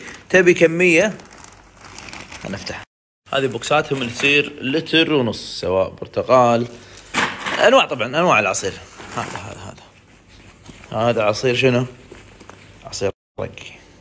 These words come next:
رقي، رقي. كذي تعطيه كذي. هذا الحين حق الفطور بعد شوي.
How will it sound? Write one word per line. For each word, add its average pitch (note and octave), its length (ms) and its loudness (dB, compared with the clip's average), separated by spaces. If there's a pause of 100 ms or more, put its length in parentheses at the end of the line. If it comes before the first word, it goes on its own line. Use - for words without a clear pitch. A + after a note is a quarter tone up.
(760)
رقي، A#2+ 280 2
رقي. - 280 0 (1300)
كذي - 240 -12
تعطيه - 240 -6
كذي. G2 380 0 (1000)
هذا A2 140 2
الحين F#2 260 -4
حق F2+ 160 -10
الفطور A2+ 320 -14
بعد - 160 -12
شوي. - 200 -12